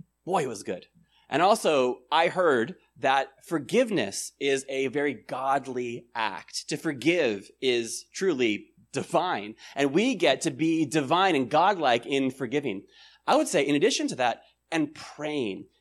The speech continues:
considering someone's deepest needs and taking time out of our schedule and our concerns and to pray for somebody else is a godly act. It often leads to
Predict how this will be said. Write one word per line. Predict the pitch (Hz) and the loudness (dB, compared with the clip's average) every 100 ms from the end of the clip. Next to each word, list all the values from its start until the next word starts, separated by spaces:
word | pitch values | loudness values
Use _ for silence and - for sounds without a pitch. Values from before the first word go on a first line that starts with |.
| - | -4
considering | 151 143 202 220 233 | -2 0 0 0 -4
someone's | 214 190 139 110 | -2 -2 -2 -4
deepest | 101 98 165 220 226 226 - | -8 -8 -6 -4 -4 -6 -8
needs | 131 135 127 104 - - | -4 -2 -2 -4 -6 -10
and | 117 | -8
taking | 147 147 | -6 -6
time | 147 151 151 | -8 -6 -2
out | |
of | 117 - | -2 -4
our | 123 160 240 | -4 0 0
schedule | 247 - 233 214 147 107 104 | -2 -4 -4 -6 -6 -6 -4
and | 110 | -2
our | 151 - | 0 0
concerns | 247 240 - 233 151 107 | -4 -6 -4 -2 -2 -2
and | 117 | -6
to | 117 | -12
pray | - - 175 208 | -14 -10 -4 -4
for | 233 214 | -4 -8
somebody | 220 196 147 | -8 -6 -4
else | 127 98 - - - - | -4 -4 -10 -16 -18 -2
is | 180 208 226 - | 2 4 2 0
a | 135 135 131 113 | -2 0 0 -2
godly | 120 117 113 113 110 | -2 -2 -2 -4 -4
act. | 101 92 - - - _ _ _ _ - _ _ _ _ _ _ _ - | -6 -8 -10 -16 -16 _ _ _ _ -20 _ _ _ _ _ _ _ 2
It | 196 226 - | 4 4 2
often | 196 226 - 240 220 | 2 2 -2 -4 -4
leads | 202 220 190 | -4 -4 -6
to | - 240 | -6 -8